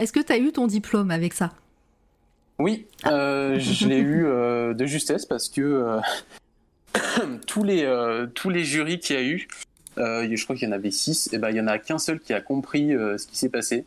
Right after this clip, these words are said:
Speaker 1: <laughs>
Speaker 2: et qui a compris, euh, l'histoire. Euh, et, euh, j'étais assez, euh, j'étais assez, euh, déçu parce que, euh, à part eux, euh, tous ceux à qui j'ai montré, euh, pour eux, c'était limpide, quoi.
Speaker 1: Bah ouais, euh, peut-être, euh, une différence de génération à ce moment-là ?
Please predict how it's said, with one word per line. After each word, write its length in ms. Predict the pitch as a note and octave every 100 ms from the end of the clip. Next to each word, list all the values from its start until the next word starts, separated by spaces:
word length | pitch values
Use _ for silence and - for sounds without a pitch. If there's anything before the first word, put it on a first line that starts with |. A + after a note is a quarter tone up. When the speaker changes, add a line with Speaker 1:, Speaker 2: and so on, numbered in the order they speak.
| -
Speaker 1:
<laughs> 300 | A3+ A3+ -
Speaker 2:
et 40 | A2
qui 120 | A2+
a 60 |
compris, 520 | G#2 - - - D#3+ D3+
euh, 100 | A2+
l'histoire. 600 | A2+ - A#2+ A2+ - - - - _ _ _ _ -
Euh, 800 | A2 G#2+ G#2+ G#2 G#2 G#2 G#2 G2
et, 260 | A2+ A2+ G#2+
euh, 400 | G#2 G#2 G2+ G#2
j'étais 280 | G#2 G#2+ G#2
assez, 400 | G#2 - C3+ C3+
euh, 440 | A#2 G#2+ G2+ G2+ G#2 - - - -
j'étais 280 | G#2+ G#2 G#2+
assez, 340 | G#2+ - A2+
euh, 260 | G#2+ G2+ G2+ G#2+ - - - - - -
déçu 420 | A2+ A2+ A2 E3+
parce 240 | D#3 G#2+ -
que, 120 | B2
euh, 300 | A#2 G#2+ G#2
à 160 | - A#2+
part 280 | A#2+ G#2+ A#2
eux, 320 | B2+ C3 G2+
euh, 20 |
tous 180 | G2 C3
ceux 180 | - C#3
à 60 | A#2
qui 160 | B2
j'ai 120 | A#2 A2+
montré, 420 | A2 - B2+ C3+
euh, 180 | A2 G#2 G#2 A2 - -
pour 180 | A2 G#2
eux, 40 | B2+
c'était 240 | A2 G#2+
limpide, 360 | G#2+ G#2+ A2 -
quoi. 220 | G2+ G2 - - -
Speaker 1:
Bah 80 | F3 F3+
ouais, 220 | A3 G3+ - C4
euh, 220 | F3 E3+
peut-être, 500 | E3+ F#3+ G3 F#3+ -
euh, 200 | F3+ E3 F3
une 80 | G3
différence 360 | F#3 F3+ F#3+ F#3
de 80 | G3
génération 560 | F#3+ F#3+ G3 - C#4
à 60 | A#3+
ce 120 | -
moment-là ? 260 | G#3+ G#3+